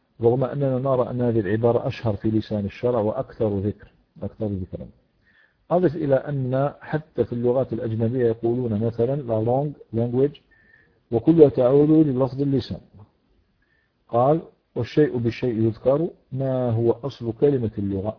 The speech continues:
هل هو من اللغو أو شيء آخر؟ الجواب عن ذلك، كلمة اللغة، آه، أو كلمة اللسان، هي صحيح أنها وردت في القرآن الكريم،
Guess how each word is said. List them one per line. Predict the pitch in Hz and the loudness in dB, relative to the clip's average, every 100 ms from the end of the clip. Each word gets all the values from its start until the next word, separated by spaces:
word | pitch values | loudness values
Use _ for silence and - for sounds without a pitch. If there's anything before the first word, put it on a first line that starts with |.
| - | -10
هل | 135 123 | -4 -2
هو | 107 | 0
من | 107 | -2
اللغو | 98 104 143 147 _ - | -2 -2 -2 -2 _ -6
أو | 135 139 | -4 -4
شيء | - 113 - | -4 -4 -4
آخر؟ | 95 87 82 - _ _ _ _ _ _ _ - 156 | -8 -10 -12 -20 _ _ _ _ _ _ _ -6 -2
الجواب | 135 151 180 151 135 | 6 8 8 6 2
عن | 127 131 | 0 0
ذلك، | 131 156 170 _ _ _ | 2 2 0 _ _ _
كلمة | 160 170 151 120 | 0 2 0 -2
اللغة، | 123 127 147 113 120 - _ _ _ _ _ _ _ _ _ _ _ _ _ _ - | -2 4 4 4 -2 -10 _ _ _ _ _ _ _ _ _ _ _ _ _ _ -4
آه، | 110 | -2
أو | 104 120 107 | -2 -2 -2
كلمة | 98 147 147 117 110 | 2 2 2 0 -2
اللسان، | 110 113 - 123 107 123 - _ _ _ _ - | -2 -2 -2 0 -2 -4 -16 _ _ _ _ -8
هي | 120 135 139 | 2 4 4
صحيح | 127 131 - 170 160 147 _ _ _ - | 0 -8 -4 0 -2 -4 _ _ _ -12
أنها | 117 120 117 | -6 -2 0
وردت | 120 135 120 110 | 2 2 2 0
في | - | -4
القرآن | 110 110 120 120 | -4 -4 -4 -4
الكريم، | 107 - 104 113 156 | -4 -2 -2 -2 -4